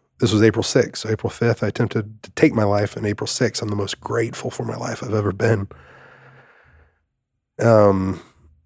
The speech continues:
so it was almost like I was the most ungrateful to the most grateful. Like, those two polarities, like, just, like, just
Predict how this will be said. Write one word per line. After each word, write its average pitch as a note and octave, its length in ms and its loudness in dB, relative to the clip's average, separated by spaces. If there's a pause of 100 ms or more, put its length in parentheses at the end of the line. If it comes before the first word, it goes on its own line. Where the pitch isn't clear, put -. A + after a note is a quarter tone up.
(360)
so - 120 2
it - 20 10
was A#2+ 60 8
almost C#3+ 240 8
like B2 80 8
I B2 40 8
was G2+ 100 6
the A2 40 4
most A2 240 4
ungrateful A2 520 2
to G#2 100 -6
the G2+ 60 0
most F#2+ 200 -2
grateful. F#2+ 520 -6
Like, G2+ 140 -8
those G2+ 200 -4
two G#2 260 -4
polarities, F#2+ 640 -2
like, G#2+ 160 -12
just, - 240 -10 (1300)
like, F#2+ 220 -6
just G2+ 240 -4